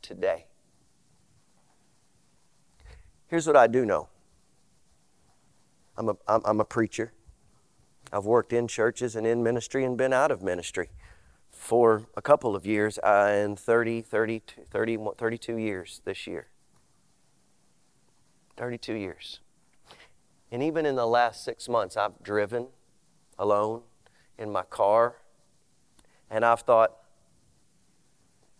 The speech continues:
"What if the, what if this isn't real?" Does that surprise some of you?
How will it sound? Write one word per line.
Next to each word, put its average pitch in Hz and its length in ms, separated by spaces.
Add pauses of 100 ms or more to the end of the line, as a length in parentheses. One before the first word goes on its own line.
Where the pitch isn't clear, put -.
(120)
"What 175 120
if - 80
the, 123 140 (380)
what 147 120
if - 60
this 139 140
isn't 73 200
real?" 71 200 (3000)
Does - 60
that 110 120
surprise 120 420
some 127 160
of 127 140
you? 131 100